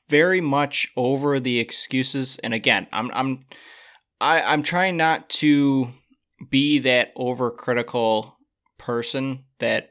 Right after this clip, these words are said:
you know, he's never played football in his life. He doesn't really know what he's talking about. I'm trying not to do that kind of stuff. But, like, how many of these years in a row can we keep coming up with excuses after excuses after excuses for this team? Like,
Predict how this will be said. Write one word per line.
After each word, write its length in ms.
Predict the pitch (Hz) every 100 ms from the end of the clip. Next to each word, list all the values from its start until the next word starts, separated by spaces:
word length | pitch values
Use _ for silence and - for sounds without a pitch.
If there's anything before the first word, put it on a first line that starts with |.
| _
you 120 | 127 123
know, 160 | 110
he's 240 | - 120 113
never 240 | 120 120
played 260 | 117 120 113
football 380 | 120 - 110 107
in 80 |
his 140 | 107 104
life. 260 | 101 98
He 80 | 110
doesn't 200 | 107 107
really 200 | 117 117
know 80 | 113
what 80 | 110
he's 140 | 107
talking 180 | 110 104
about. 160 | - 104
I'm 80 |
trying 200 | - 165
not 140 | 165 -
to 40 |
do 140 | 120 123
that 160 | 131
kind 100 | 147
of 60 | 147
stuff. 240 | 165 156
But, 180 | 143 - - - - - -
like, 260 | 170 - -
how 160 | 165 180
many 240 | 220 226
of 80 | 190
these 240 | 196 139
years 320 | 139 156 151
in 60 | 135
a 60 | 120
row 520 | 117 127 131 113 -
can 160 | - 127
we 140 | 131
keep 280 | - 147 147
coming 280 | 147 143 131
up 120 | 127
with 140 | 117
excuses 580 | 113 - - 131 - 113
after 280 | 110 - 110
excuses 520 | - - 131 - 113
after 260 | 113 - 110
excuses 580 | - - 135 - 120
for 100 | -
this 220 | 113 113 -
team? 320 | 160 175 123
Like, 240 | 117 -